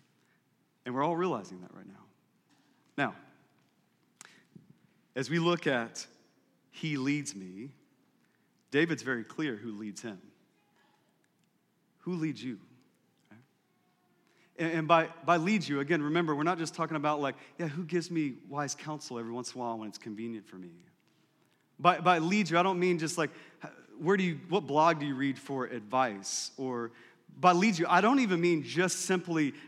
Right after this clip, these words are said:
reading your verse of the day and taking that with you.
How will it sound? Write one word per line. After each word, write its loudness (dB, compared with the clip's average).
reading 2
your 2
verse 0
of -4
the -4
day 0
and -10
taking -4
that -6
with -8
you. -16